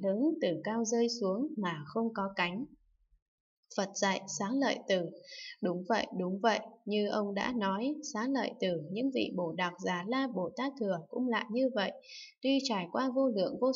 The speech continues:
số đại kiếp, siêng tu bố thí, tịnh giới, an nhẫn, tinh tấn, tịnh lự, cũng tu bát nhã, cầu đến quả vị vô thượng chánh đẳng Bồ Đề, nhưng không thọ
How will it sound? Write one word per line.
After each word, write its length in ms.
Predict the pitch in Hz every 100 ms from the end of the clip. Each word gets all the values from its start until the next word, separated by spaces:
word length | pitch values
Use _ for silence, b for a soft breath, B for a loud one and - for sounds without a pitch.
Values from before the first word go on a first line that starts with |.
| -
số 180 | 220 233
đại 200 | 208 190 -
kiếp, 200 | 269 285 -
siêng 160 | 262 254
tu 140 | 254 254
bố 240 | 208 190 196
thí, 60 | 190 180 -
tịnh 220 | 247 -
giới, 300 | - 160 180
an 240 | 240 254 254
nhẫn, 260 | 247 269 294 B B B B
tinh 200 | 262 277
tấn, 280 | 254 240 294 226
tịnh 240 | 180 185
lự, 180 | 180 165 - -
cũng 160 | 220 262
tu 160 | 277 269
bát 220 | 269 294 285
nhã, 260 | 247 269 294
cầu 160 | 180 170
đến 320 | 165 185 262
quả 180 | 233 151 151
vị 180 | 185 -
vô 140 | 254 269
thượng 180 | 233 - -
chánh 300 | 202 240 294
đẳng 300 | 233 175 170
Bồ 180 | 175 170
Đề, 260 | 180 170 170 - B B B -
nhưng 260 | 226 233
không 260 | 226 247 240
thọ 140 | 196